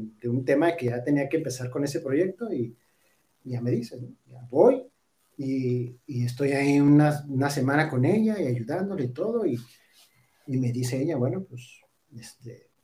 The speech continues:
¿cómo ves? ¿Te gusta? ¿Crees que puedes con esto? Este, está ahí el, la vacante".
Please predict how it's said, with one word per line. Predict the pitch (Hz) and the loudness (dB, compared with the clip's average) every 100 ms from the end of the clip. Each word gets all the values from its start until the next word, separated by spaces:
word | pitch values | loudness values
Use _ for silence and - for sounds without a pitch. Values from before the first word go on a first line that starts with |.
| _ | _
¿cómo | 123 120 | -4 4
ves? | 135 240 233 - - - | 8 8 6 0 -16 -8
¿Te | 107 | 2
gusta? | 208 - 220 147 120 107 107 98 _ _ _ _ _ _ _ _ _ _ _ | 2 4 2 2 0 -6 -16 -20 _ _ _ _ _ _ _ _ _ _ _
¿Crees | 120 143 | -2 -2
que | - 160 | 2 2
puedes | 156 160 | 4 4
con | - - | 4 2
esto? | 233 254 214 151 | 0 -2 -6 -6
Este, | 120 - 110 110 107 110 _ _ _ - | -6 -12 -16 -16 -20 -20 _ _ _ -20
está | 120 - 120 | -18 -8 -2
ahí | 131 156 | 4 6
el, | 160 127 107 - | 6 4 0 -6
la | 107 | -12
vacante". | 98 - 165 196 220 | -10 -4 -2 -2 -6